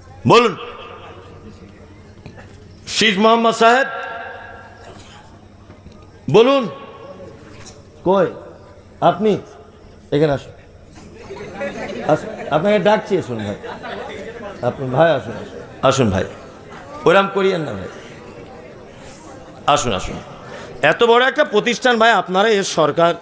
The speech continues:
বছরে একবার করে এত বড় একটা মাহফিল হয়, সবাই আশা করছে যখন, মেহেরবানি করে দেখ, আল্লাহ আপনার মালে বরকত দিক, ইনশাআল্লাহ দিয়ে দেবেন। দশ হাজার টাকা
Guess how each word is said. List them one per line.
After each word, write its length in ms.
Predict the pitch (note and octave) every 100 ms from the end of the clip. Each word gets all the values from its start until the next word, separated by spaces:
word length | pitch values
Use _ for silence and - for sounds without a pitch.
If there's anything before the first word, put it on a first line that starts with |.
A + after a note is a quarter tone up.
| - - - - - - - - - A#2+
বছরে 340 | C#3 C#3 A#3
একবার 360 | F#3 D#3 E3+ E3+
করে 180 | F#3+ G#3+
এত 180 | -
বড় 320 | F#3 D3+ D3+ D#3+
একটা 180 | D3+
মাহফিল 420 | D#3+ C3+ C3+ D#3 A2+
হয়, 160 | C3
সবাই 260 | C#3 D#3 F#3+
আশা 240 | D#3+ F#3
করছে 300 | D#3+ E3+ F3+
যখন, 240 | D3+ D3 D#3+
মেহেরবানি 420 | C3 B2 A#2+ A#2+
করে 160 | A#2+
দেখ, 140 | A2 F#2 - - - - - -
আল্লাহ 220 | D3+ D3
আপনার 160 | D3
মালে 200 | C#3 B2+
বরকত 300 | A#2+ A2+ B2
দিক, 180 | G#2+ G2 -
ইনশাআল্লাহ 420 | C#3 C#3 D#3 C3 G#2 - - C3+
দিয়ে 120 | C3+
দেবেন। 180 | G#2 G2
দশ 300 | B2+ G3 F#3
হাজার 240 | F#3+ F#3
টাকা 300 | F3 D3+ A#2